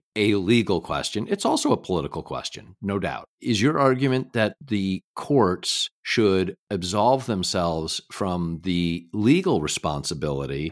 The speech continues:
and say to America, "A political decision needs to be made here. We are not going to weigh in," or, "The amendment is too vague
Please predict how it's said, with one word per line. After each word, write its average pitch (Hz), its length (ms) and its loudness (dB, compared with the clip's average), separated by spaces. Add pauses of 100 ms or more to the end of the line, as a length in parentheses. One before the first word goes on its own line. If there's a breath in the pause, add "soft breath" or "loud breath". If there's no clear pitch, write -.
(160)
and 92 520 0
say 107 320 2
to 98 580 2
America, 92 680 -2 (160)
"A 117 100 2
political 123 760 -2
decision 90 580 -4
needs 98 260 -2
to 90 60 -6
be 85 120 -4
made 90 320 0
here. 73 400 -4 (140)
We 131 180 6
are 120 100 0
not 95 240 0
going 101 240 -2
to 90 400 -4
weigh 82 440 2
in," 60 160 -10
or, 78 380 -4 (120)
"The 85 140 -2
amendment 120 500 0
is 95 140 -4
too 120 240 2
vague 95 560 2